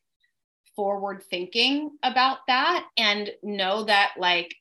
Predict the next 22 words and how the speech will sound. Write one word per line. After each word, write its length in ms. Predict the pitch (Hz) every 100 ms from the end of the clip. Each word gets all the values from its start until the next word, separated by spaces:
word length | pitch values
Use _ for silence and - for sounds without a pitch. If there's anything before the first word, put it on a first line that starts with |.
| _
you 320 | - 180 208 220
set 240 | - 220
the 60 | 190
timeline. 640 | - 180 156 147 135 185
So, 220 | - 202
like, 160 | 196 190
if 140 | 185
you're 140 | 196
feeling 560 | 190 208 208 220 220 220 _ _ _
rushed, 640 | 165 160 214 320 - - - _ _ _ _
stop 340 | - - 202 214
s-, 160 | - - _ _
setting 360 | 208 202 196
short 440 | 190 - 202 208 - _ -
timelines 540 | 190 262 143 139 -
for 140 | - 165
things, 500 | 143 - 165 - - -
<laughs> 120 | -
like, 180 | 202 180 _ _ _ _ _
lengthen 420 | 196 240 269 269
your 120 | 262 233
timeline. 420 | 233 285 175